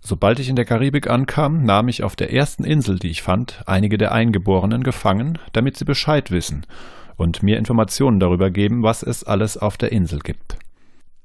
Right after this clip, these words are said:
Die Informationen, die Kolumbus am meisten wollte, war: „Wo ist das Gold?“ Seiner zweiten Expedition wurden siebzehn Schiffe mitgegeben und mehr als eintausendzweihundert Mann. Das Ziel war klar: Sklaven und Gold.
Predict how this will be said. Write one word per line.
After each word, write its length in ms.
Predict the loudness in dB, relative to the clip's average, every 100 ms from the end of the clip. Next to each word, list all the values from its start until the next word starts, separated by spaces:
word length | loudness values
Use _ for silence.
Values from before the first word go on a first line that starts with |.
| -4
Die 80 | 0
Informationen, 720 | 0 2 4 2 2 4 4
die 100 | 2
Kolumbus 500 | 2 2 2 2 0
am 140 | 0 2
meisten 380 | 2 0 0
wollte, 320 | 2 2 2 4
war: 280 | 4 2 -4 -12 -4
„Wo 320 | 2 2 2
ist 220 | -2 -2
das 180 | -2 0
Gold?“ 320 | -2 -2 -10 -18 -20 -20 -10
Seiner 260 | -2 0 0
zweiten 360 | 2 0 0 -4
Expedition 760 | -4 -2 -2 -2 0 0 2
wurden 240 | 2 2
siebzehn 460 | 2 0 -2 -2 0
Schiffe 280 | 0 0 2
mitgegeben 640 | 0 0 -4 0 0 0 -4 -12 -4
und 140 | 0 4
mehr 160 | 4
als 200 | 2 0
eintausendzweihundert 1040 | 0 2 2 2 0 -2 0 2 0 -2 -2
Mann. 260 | -4 -4 -12 -20 -8
Das 200 | -6 -4
Ziel 200 | 0 2
war 120 | 2 2
klar: 320 | 0 -2 -4 -14 -16 -18 -16 -10
Sklaven 540 | 2 4 6 4 -2
und 300 | 0 -2 0
Gold. 380 | 0 -2 -4